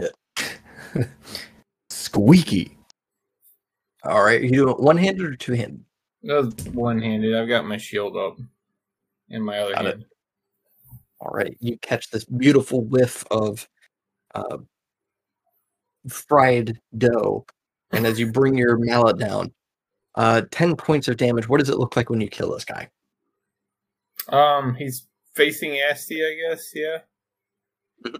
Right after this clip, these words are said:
Speaker 3: Yeah, the back of his head looks like a waffle cone, and he collapses down onto these rubies, I guess. Yeah, nothing too exciting.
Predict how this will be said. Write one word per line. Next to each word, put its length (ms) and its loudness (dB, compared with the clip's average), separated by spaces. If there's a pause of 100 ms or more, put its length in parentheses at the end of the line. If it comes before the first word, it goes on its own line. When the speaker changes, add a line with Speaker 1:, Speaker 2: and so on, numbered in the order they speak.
(220)
Speaker 3:
Yeah, 180 -4
the 120 -2
back 320 0
of 100 -4
his 200 -2
head 320 0
looks 220 -8
like 120 -4
a 120 -6
waffle 500 -2
cone, 500 -14 (720)
and 120 -12
he 120 -4
collapses 640 -2
down 300 0
onto 280 -4 (100)
these 600 -6 (560)
rubies, 600 -4 (160)
I 100 -10
guess. 520 -12 (960)
Yeah, 380 -8 (360)
nothing 320 0
too 140 4
exciting. 680 0